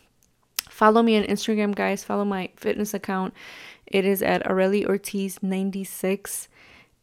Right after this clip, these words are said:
And, um, you guys can follow me on there. I'm always posting about fitness, what I'm doing as I'm training, um, what I eat, all that beautiful, positive stuff. And so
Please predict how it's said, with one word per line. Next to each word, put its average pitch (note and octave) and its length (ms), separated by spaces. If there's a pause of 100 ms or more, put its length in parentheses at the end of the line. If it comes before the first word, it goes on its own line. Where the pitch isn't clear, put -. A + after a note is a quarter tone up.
And, F3+ 560
um, F3+ 320
you F#3 80
guys G#3 200
can - 120
follow G3 180
me F#3 160
on G#3 140
there. G#3+ 120
I'm G3 100
always F#3+ 220
posting F#3+ 580
about F3 240
fitness, F#3 400
what F#3 140
I'm F3+ 140
doing F3+ 420 (480)
as F#3 140
I'm F#3+ 100
training, F3+ 600 (680)
um, F3 340
what F#3 140
I F#3 40
eat, F#3 540
all F#3 120
that F3+ 180
beautiful, F#3 340
positive F3+ 800 (680)
stuff. F3+ 580
And F#3+ 200
so F3 460